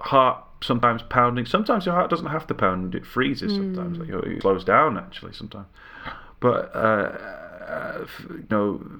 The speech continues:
Speaker 1: pa-, tension,
Speaker 2: Mm-hmm.
Speaker 1: muscle tension, sweating, lots of physi-, physical responses. Um, but
Speaker 2: Muscle
Speaker 1: then also
Speaker 2: spasms
Speaker 1: you've got
Speaker 2: caused by that muscle tension.
Speaker 1: Yeah, of course. And then the feeling you've got, uh,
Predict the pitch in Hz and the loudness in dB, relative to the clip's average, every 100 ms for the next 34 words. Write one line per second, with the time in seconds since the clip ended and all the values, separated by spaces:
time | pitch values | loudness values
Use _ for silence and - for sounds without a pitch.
0 | - _ - - - - - - - - | -20 _ -2 -2 -4 -12 -18 -20 -20 -20
1 | - - 127 123 - 117 117 - 202 185 | -8 2 2 2 0 0 0 -6 -6 -4
2 | 202 262 - - 113 120 120 113 - 110 | -6 -8 -14 -8 0 0 0 -4 0 0
3 | 110 110 104 - - 117 - 117 110 104 | 0 -2 -4 -2 4 2 2 -2 -2 -4
4 | - - - - 120 - 117 - 120 120 | -8 -20 -20 -4 0 0 -2 -4 -2 -2
5 | - - - 117 104 - 101 101 - 101 | -4 -4 -2 -2 -2 -4 -4 -2 -2 -2
6 | - 101 - - - - - 110 113 110 | -2 -10 -12 -20 -20 -20 -6 0 2 4
7 | 107 107 - - - 202 180 139 170 185 | 2 -2 -6 -6 -2 0 0 0 0 0
8 | 190 190 196 - 190 - 185 185 196 175 | -2 -2 -2 0 0 0 -4 -4 -6 -6
9 | 185 - 185 190 185 185 185 185 - 117 | -8 -6 -8 -6 -6 -4 -4 -8 -8 -10
10 | - 110 127 - - - - 113 - 123 | -2 2 2 0 -12 -10 -2 -2 2 4
11 | 135 - - - - - - 131 131 123 | 4 0 -10 -14 -20 -6 0 2 2 0
12 | - - 147 185 170 127 113 101 107 - | -2 2 2 2 2 0 0 -2 -2 2
13 | 107 - - - - - - - | 0 0 -10 -10 -8 -8 -10 -10